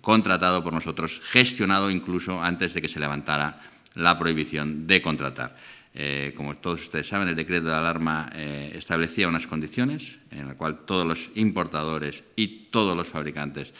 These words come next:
tenían que ponerse a disposición del gobierno. Nos, eh, generábamos ciertos problemas, eh, con el problema de la compra centralizada que no llegaba y nosotros, a pesar de eso, ya iniciamos gestiones, eh, desde el domingo, eh, buscando proveedores y suministradores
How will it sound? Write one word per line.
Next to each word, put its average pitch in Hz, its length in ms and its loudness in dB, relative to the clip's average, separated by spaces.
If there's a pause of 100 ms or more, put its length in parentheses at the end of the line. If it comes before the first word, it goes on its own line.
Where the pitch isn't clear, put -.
(220)
tenían 98 280 4
que 80 120 -2
ponerse 78 360 -4
a 76 40 -4
disposición 71 400 -10
del 71 100 -8
gobierno. 120 480 -2 (300)
Nos, 78 240 -6
eh, 65 580 -8 (160)
generábamos 80 540 2 (360)
ciertos 87 300 -2
problemas, 80 480 -2
eh, 71 240 -10
con 76 160 -6
el 71 60 -4
problema 76 260 -4
de 71 60 -4
la 71 100 -4
compra 76 240 -4
centralizada 71 560 -6
que 67 80 -10
no 69 60 -4
llegaba 87 420 2 (400)
y 104 60 2
nosotros, 98 320 2
a 87 100 0
pesar 87 240 0
de 92 80 4
eso, 110 240 -2 (320)
ya 98 180 8
iniciamos 101 460 6
gestiones, 87 600 -6 (240)
eh, 69 340 -12 (140)
desde 85 340 -2
el 85 80 -4
domingo, 76 480 -6 (380)
eh, 71 260 -10
buscando 80 560 -2
proveedores 78 640 -2
y 76 40 -8
suministradores 76 840 -4